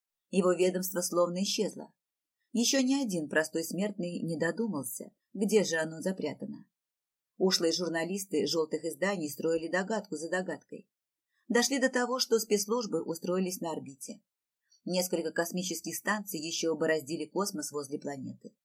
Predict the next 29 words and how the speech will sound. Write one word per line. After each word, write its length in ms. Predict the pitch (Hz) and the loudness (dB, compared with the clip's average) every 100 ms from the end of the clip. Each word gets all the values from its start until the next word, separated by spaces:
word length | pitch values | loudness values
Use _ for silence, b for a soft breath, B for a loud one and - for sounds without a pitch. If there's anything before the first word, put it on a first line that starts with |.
| _ | _
Служили 520 | - 208 220 202 202 196 | -4 6 8 8 6 6
памятниками 680 | 214 208 180 180 180 175 | 6 4 4 0 0 0
своим 320 | 170 165 165 165 | 0 2 2 4
прошлым 340 | 175 175 175 | 2 2 0
заслугам. 640 | 175 190 156 135 123 - _ _ _ _ | 0 0 -2 -4 -4 -10 _ _ _ _
До 160 | - 202 | 4 6
них 160 | 202 | 6
просто 300 | - 185 202 | 2 0 2
руки 240 | 175 - 139 | 2 0 -2
не 100 | 131 | -2
доходили. 600 | 135 135 131 135 - - _ _ _ _ | -2 -6 -6 -10 -12 -20 _ _ _ _
Погоду 460 | 190 196 269 226 175 | 4 6 6 4 2
мы 100 | 151 | 2
делали 340 | 160 196 196 | 0 0 0
сами. 480 | 196 - 135 135 135 _ _ _ _ | -4 -4 -6 -8 -12 _ _ _ _
Метеориты 680 | 190 190 190 170 196 233 170 | 0 4 4 4 2 0 -2
сжигали 460 | 139 156 156 190 185 | 0 0 2 2 0
на 160 | 160 | -2
поступах 480 | - 160 - - 160 | 0 0 0 -2 -2
к 60 | 135 | -2
Земле 440 | 156 156 180 190 | -8 -2 -2 -2
маги 320 | 156 156 156 170 | -2 -2 -2 -4
космических 640 | 165 151 156 139 - 131 | -6 -6 -8 -8 -8 -10
служб. 340 | 127 120 120 _ _ _ _ _ _ _ - | -8 -10 -12 _ _ _ _ _ _ _ 2
Планетарные 560 | 208 208 220 214 202 | 4 6 4 4 4
системы 520 | 202 202 - 226 196 | 2 0 2 4 4
исследований, 720 | 185 214 226 156 139 143 - - | 0 2 0 0 -4 -6 -8 -4
усовершенствованные 1040 | 175 196 185 - 185 175 - 165 165 175 | 0 2 0 0 -2 -4 -6 -6 -6 -6
магией, 440 | 175 131 120 - | -4 -4 -6 -10